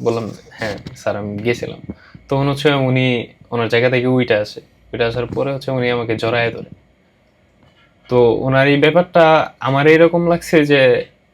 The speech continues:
মানে আমার কান্না চলে আসতেছিল, মানে আমি আর নিজের কন্ট্রোল করতে পারি নাই। তখন জড়ায় ধরে বললো যে, "ভাই, তুমি তোমার লাইফে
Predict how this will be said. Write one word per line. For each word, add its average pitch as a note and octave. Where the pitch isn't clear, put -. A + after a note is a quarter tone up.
মানে B2
আমার C3
কান্না E3
চলে E3
আসতেছিল, A#2
মানে A#2
আমি C3
আর C3+
নিজের C#3+
কন্ট্রোল D#3+
করতে C3
পারি A2+
নাই। A2
তখন A2
জড়ায় D3+
ধরে D3
বললো D3
যে, C3+
"ভাই, A#2+
তুমি B2+
তোমার C3
লাইফে C3